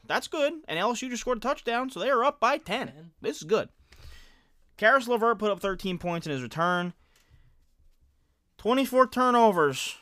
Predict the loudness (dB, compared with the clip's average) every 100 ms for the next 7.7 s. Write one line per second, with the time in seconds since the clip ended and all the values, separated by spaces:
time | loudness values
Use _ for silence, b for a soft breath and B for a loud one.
0 | _ _ _ _ _ _ _ _ _ _
1 | -12 -4 -2 -2 -6 -6 -4 -2 -2 -2
2 | -6 _ _ -20 -20 _ _ -6 -4 -4
3 | -6 _ _ _ _ _ _ -10 -8 -8
4 | -10 _ _ b b b b b b b
5 | b b _ 2 6 6 6 2 2 0
6 | -4 -6 -4 -2 -2 -4 -6 -4 -4 -2
7 | -2 4 4 4 2 0